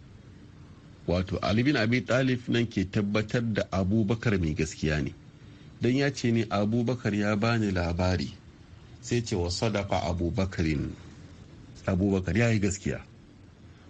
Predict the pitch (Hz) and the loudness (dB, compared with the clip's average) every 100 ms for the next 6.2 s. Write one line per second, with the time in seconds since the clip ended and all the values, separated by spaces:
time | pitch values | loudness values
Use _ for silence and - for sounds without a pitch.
0 | - 92 101 95 104 139 143 - 107 107 | -4 0 0 2 2 4 2 0 0 2
1 | 107 107 107 123 131 139 139 120 104 113 | 2 0 0 0 2 2 2 2 2 2
2 | 110 87 80 - 127 - 120 123 120 123 | 2 0 -2 0 0 0 0 2 2 2
3 | 143 131 110 120 110 113 - 110 120 104 | 2 0 0 2 2 2 2 2 2 2
4 | 110 107 90 85 85 92 98 107 107 90 | 0 0 0 0 0 0 0 2 0 -2
5 | 87 90 95 95 - - - 78 80 95 | 0 0 0 -2 -4 -4 -6 -6 -2 -2
6 | 92 | -2